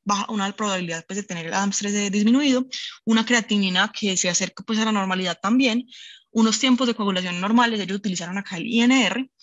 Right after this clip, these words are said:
eh, tener un volumen corpuscular medio, eh, pues, como entre ochenta y seis, de ochenta y, menor a ochenta y seis punto cinco, y tener hemólisis, que ya, pues, hemos descrito como, pues, cuáles son las, las criterios, pues, para hablar de hemólisis, ¿cierto?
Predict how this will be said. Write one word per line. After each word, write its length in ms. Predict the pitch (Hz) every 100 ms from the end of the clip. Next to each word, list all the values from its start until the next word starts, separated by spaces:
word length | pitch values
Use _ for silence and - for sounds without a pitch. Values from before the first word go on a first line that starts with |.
| - - - -
eh, 460 | 202 196 196 190
tener 160 | 208 202
un 120 | 214
volumen 260 | 247 247 247
corpuscular 520 | 220 202 - 202 190
medio, 520 | 226 233 226 247 247 -
eh, 320 | 190 180 180
pues, 220 | 202 196
como 200 | - 190
entre 320 | 180 180 180 180
ochenta 380 | 180 190 180
y 60 | 175
seis, 160 | 180 -
de 80 | 180
ochenta 300 | 180 175 175
y, 160 | 175
menor 180 | 185 180
a 60 | 196
ochenta 260 | 233 208
y 40 | 180
seis 100 | -
punto 200 | 214 269
cinco, 360 | 277 226 262 - - - -
y 160 | 330
tener 360 | 311 285 233 - -
hemólisis, 540 | 226 247 220 233 262
que 120 | - 170
ya, 120 | 156
pues, 160 | 175
hemos 180 | 185 180
descrito 380 | 175 - 151 -
como, 500 | - 175 170 170 170
pues, 140 | 202
cuáles 180 | - 160
son 160 | 170 175
las, 320 | 170 170 -
las 180 | 175 165
criterios, 400 | - 160 - -
pues, 100 | -
para 140 | - 170
hablar 180 | 151
de 60 | 156
hemólisis, 340 | 175 147 151
¿cierto? 260 | 190 254